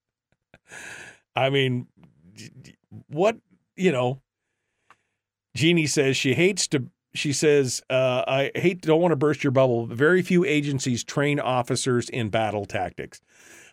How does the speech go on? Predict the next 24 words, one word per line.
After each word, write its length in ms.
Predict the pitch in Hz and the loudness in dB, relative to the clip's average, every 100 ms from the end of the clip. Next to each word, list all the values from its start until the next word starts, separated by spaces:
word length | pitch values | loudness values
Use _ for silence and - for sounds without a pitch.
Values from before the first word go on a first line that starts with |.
| - | -2
Okay, 260 | 160 - 104 | 0 2 0
look, 280 | 87 80 | -2 -4
you 100 | 156 | 2
don't 120 | 190 190 | 4 4
have 120 | 185 | 2
to 80 | 165 | 2
be 160 | 143 | 2
a 60 | 120 | 2
mi-, 240 | 113 131 143 | 4 2 2
a 60 | - | 0
student 360 | - 180 147 | 4 4 4
of 80 | 127 | 0
military 560 | 117 123 117 123 110 92 | 0 -2 0 -2 -2 -2
history 360 | 113 - 87 | -2 -4 -8
to 120 | 80 - | -6 -4
understand 600 | 120 98 - 131 110 95 | -4 -4 -2 0 0 -2
that 180 | 110 | -6
communications 880 | - 139 147 123 - 135 165 120 110 | -2 0 0 -2 0 0 2 -2 -2
in 160 | 104 113 - | -4 -6 -4
any 240 | 131 151 | 0 2
one 220 | 127 120 | 2 0
of 40 | 110 | -2
these 180 | 107 | -4
situations 840 | - 107 - 104 101 95 101 87 | -4 -6 -6 -6 -6 -6 -8 -10